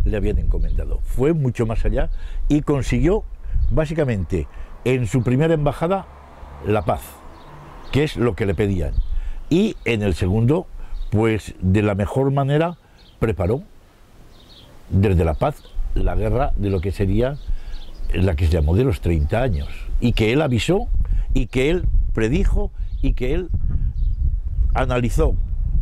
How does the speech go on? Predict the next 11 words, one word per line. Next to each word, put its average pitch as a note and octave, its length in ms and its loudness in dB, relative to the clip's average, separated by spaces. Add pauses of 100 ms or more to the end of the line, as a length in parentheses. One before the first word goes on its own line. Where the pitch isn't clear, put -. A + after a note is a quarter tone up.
con B2 200 2
prontitud A2+ 580 0 (840)
para A#2+ 240 2
tratar C#3 480 -2 (100)
de G#2+ 260 2
que D3 220 0
la - 140 -2
Casa B2 260 -2
de G2+ 140 0
Austria E3 480 -2 (340)
evitara A#2+ 520 0